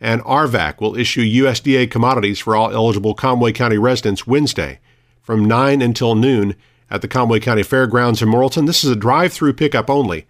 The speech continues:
Applicants stay in their vehicles. They'll need to show their driver's license and proof of household income.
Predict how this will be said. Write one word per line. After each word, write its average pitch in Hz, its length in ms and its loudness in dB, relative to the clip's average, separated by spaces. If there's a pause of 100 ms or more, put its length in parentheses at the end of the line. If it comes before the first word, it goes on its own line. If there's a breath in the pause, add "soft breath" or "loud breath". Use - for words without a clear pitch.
(420)
Applicants 110 680 -4
stay - 260 -2
in 160 80 2
their 156 100 2
vehicles. 127 600 -2
They'll 104 160 -8
need 110 160 -6
to 101 60 -12
show 113 180 -4
their 104 100 0
driver's 117 460 0
license 120 460 -2 (360 soft breath)
and 113 280 -2
proof 131 320 0
of 120 140 -4
household 110 500 0
income. 78 500 -2